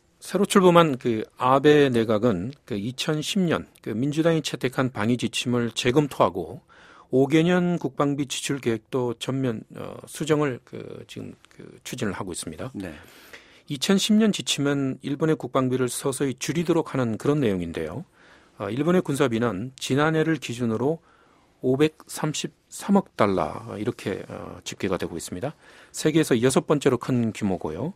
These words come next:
Speaker 2: 네.
Speaker 1: 어, 아시아에서는 중국 다음으로 큰 규모입니다. 자,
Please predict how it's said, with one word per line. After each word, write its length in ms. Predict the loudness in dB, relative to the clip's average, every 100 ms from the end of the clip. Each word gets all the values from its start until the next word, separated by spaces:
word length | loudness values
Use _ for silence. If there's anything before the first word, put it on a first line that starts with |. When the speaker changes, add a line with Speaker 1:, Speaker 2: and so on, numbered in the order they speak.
| -8
Speaker 2:
네. 320 | -8 -8 -8
Speaker 1:
어, 140 | -6 -4
아시아에서는 920 | -2 2 0 0 0 0 0 -2 -6 -12
중국 280 | -8 -4 -2
다음으로 440 | 0 -2 -2 -8 -8
큰 240 | -6 -6
규모입니다. 600 | -4 -8 -8 -10 -12 -14 -20 _ -20 -20 -20 -20 -20 -20 -20 -20 -20 -10
자, 280 | -6 -6